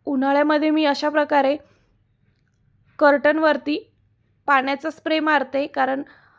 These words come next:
खूप गरम होतं हॉलमध्ये, इकडच्या साईडने ऊन येतं.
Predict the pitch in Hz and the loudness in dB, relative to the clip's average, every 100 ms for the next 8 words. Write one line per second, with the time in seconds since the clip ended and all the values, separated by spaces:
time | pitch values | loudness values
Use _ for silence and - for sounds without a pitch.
0 | _ _ _ _ _ _ _ 320 330 240 | _ _ _ _ _ _ _ -4 -4 0
1 | 302 285 302 339 320 - 269 - - 247 | 2 4 2 2 -2 0 -2 -2 -6 -2
2 | 277 294 285 285 311 262 294 311 302 302 | 0 0 0 -2 -4 -2 -4 -4 -4 -2
3 | 269 302 277 302 302 - 254 | -2 -2 -2 -2 -2 -2 -4